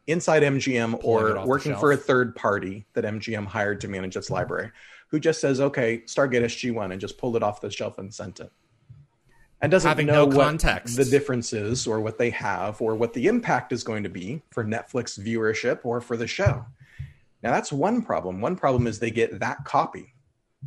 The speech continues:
Speaker 1: It's also a worse copy of the, the show, right? T V M A or not, nudity or not, it's, it's, uh, it's not the best that Stargate
Speaker 2: It's
Speaker 1: has.
Speaker 2: not representative of the whole,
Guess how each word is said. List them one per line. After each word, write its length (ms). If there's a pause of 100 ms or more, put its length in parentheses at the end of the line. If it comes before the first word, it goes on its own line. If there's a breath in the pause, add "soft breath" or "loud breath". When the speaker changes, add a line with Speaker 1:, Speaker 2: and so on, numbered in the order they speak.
(200)
Speaker 1:
It's 160
also 320
a 80
worse 380
copy 360
of 140
the, 160 (180)
the 80
show, 280
right? 260 (460 loud breath)
T 120
V 160
M 160
A 120
or 120
not, 300
nudity 400
or 100
not, 320
it's, 380 (160)
it's, 540 (420)
uh, 140 (160)
it's 240
not 280
the 80
best 520
that 120
Stargate 360
Speaker 2:
It's 120
Speaker 1:
has. 280
Speaker 2:
not 220
representative 640
of 240
the 120
whole, 340